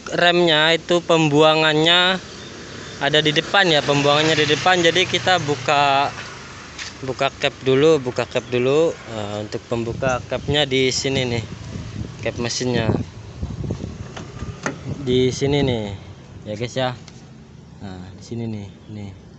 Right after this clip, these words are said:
Ini buat membukanya. Jadi sampai bunyi tuh, klek. Bunyi klek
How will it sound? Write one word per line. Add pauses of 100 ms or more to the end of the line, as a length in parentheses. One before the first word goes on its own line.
(640)
Ini
buat
membukanya.
Jadi
sampai
bunyi (1500)
tuh, (160)
klek. (1040)
Bunyi
klek